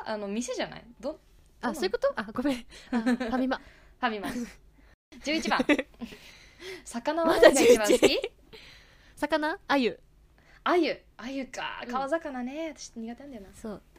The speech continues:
Speaker 1: 岐阜の人だもんね、あーたん。
Speaker 2: そう、私、鮎の塩焼きとね、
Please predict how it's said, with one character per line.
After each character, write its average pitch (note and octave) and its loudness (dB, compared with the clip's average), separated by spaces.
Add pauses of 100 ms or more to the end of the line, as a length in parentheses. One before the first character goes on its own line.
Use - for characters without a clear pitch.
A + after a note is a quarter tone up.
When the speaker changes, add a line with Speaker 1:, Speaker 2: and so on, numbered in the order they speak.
(680)
Speaker 1:
岐 A#3 -6
阜 B3+ -6
の D#4 -4
人 D4+ -6
だ E4 -2
も A#3 -4
ん G3 -8
ね、 G3 -6
あ F3 -6
ー F3 -10
た - -18
ん。 - -20 (1000)
Speaker 2:
そ A#3 -6
う、 G3+ -4
私、 G#3+ -10
鮎 G#3 -4
の A3 -8 (600)
塩 B3 -2
焼 B3 -6
き - -20
と F#3+ -8
ね、 F3 -14